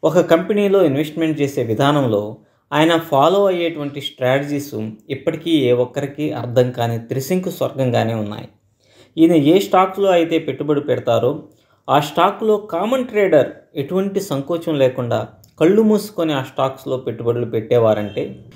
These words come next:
ఇతనిపై ట్రేడర్స్కు ఎంత నమ్మకమో మనం అర్థం చేసుకోగలం. ఏది ఏమైనా ఇండియన్ స్టాక్ మార్కెట్ చరిత్రలో తనకంటూ గుర్తుండిపోయే ముద్ర వేసుకున్న రాకేష్ జంజన్వాలా హఠాత్ మరణం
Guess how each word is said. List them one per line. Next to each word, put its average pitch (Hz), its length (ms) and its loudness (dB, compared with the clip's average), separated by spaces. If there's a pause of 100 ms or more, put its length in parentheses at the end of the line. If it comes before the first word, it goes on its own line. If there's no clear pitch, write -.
(220)
ఇతనిపై 160 500 4
ట్రేడర్స్కు 160 640 2
ఎంత 123 240 -4
నమ్మకమో 143 500 -2
మనం 117 260 -4
అర్థం 117 320 -2
చేసుకోగలం. 110 580 -8 (800)
ఏది 185 260 8
ఏమైనా 139 380 2 (400)
ఇండియన్ 202 320 0
స్టాక్ 175 360 0
మార్కెట్ 151 500 0
చరిత్రలో 123 460 2 (360)
తనకంటూ 175 520 2
గుర్తుండిపోయే 196 840 2
ముద్ర 151 300 0
వేసుకున్న 135 560 -2
రాకేష్ 139 520 -4 (100)
జంజన్వాలా 123 600 0 (580)
హఠాత్ 175 380 2
మరణం 117 400 -6